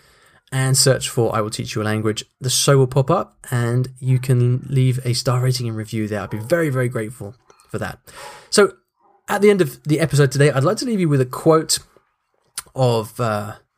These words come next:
a quote, quote from Norman Rockwell, which I think kind of sums up my thoughts on this, um, on this question.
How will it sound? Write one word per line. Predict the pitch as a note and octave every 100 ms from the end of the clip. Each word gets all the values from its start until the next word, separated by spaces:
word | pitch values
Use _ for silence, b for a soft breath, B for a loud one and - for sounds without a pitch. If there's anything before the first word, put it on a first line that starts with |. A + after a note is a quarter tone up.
| -
a | -
quote, | D#3+ - -
quote | G3
from | F3 D3 C#3+
Norman | E3+ G#3+ G3+
Rockwell, | E3+ C3+ - F#2
which | A2 -
I | C#3 D#3+
think | F#3 C#3 -
kind | B2
of | A2
sums | - D#3+ D#3+ C3
up | A2 - - b b b b
my | A#2+ A2
thoughts | - A#2 G#2 -
on | - A#2 G2+
this, | G#2+ G2+ - - - _ _ _ _ _ -
um, | G#2+ G2+ G#2 -
on |
this | G#2
question. | - D3+ C3+ G2 G2+